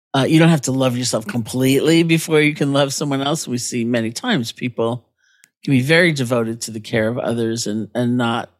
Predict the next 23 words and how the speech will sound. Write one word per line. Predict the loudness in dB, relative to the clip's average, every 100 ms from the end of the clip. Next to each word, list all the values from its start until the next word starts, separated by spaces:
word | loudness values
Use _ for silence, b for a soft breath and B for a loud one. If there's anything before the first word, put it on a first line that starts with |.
| _
be | -4
able | -4 -4
to | -6
receive | -8 -8 -4 -4 -4
that | -6 -4
well. | -4 -4 -6 -12 _ _ _ _ _ _ _ _ -2
Um, | 2 2 0 -4 0
but | 2 2 0 -6 -20 _ _ _ _ _ _
somewhere | -4 2 4 4 2 -2 -8 _ _
along | 0 2 0
the | 0
line, | 0
you | -2
have | -4 -4
to | -8
include | -6 -6 -6
yourself, | -6 -4 -4 -6 -16 _
or | 0 2
else | 2 0 -6 -10 _ _ _ _ _ _ -2
generosity | 2 4 4 2 0 -2 -4
is | -4
not | -2 -4 -2
real | 0 0 -2